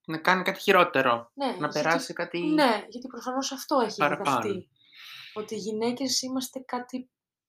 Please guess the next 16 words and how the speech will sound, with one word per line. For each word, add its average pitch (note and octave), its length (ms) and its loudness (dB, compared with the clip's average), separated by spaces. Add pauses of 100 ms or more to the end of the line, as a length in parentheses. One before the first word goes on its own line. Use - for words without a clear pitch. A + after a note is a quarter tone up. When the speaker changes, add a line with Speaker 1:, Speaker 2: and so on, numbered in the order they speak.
(1040)
Speaker 2:
που - 100 -16
χρειαζόμαστε B3+ 920 2
τα A#3+ 140 2
λεφτά A#3+ 680 2
των A#3+ 240 0
αντρών B3 400 2
για A#3+ 180 -2
να A#3+ 80 0
υπάρχουμε, A#3+ 680 6
ξέρω F#3+ 240 -10
εγώ, F3+ 200 -12
στην, F#3 260 -12
σε - 100 -12
αυτή G3 160 -10
τη F#3+ 100 -6
ζωή. F#3 440 -4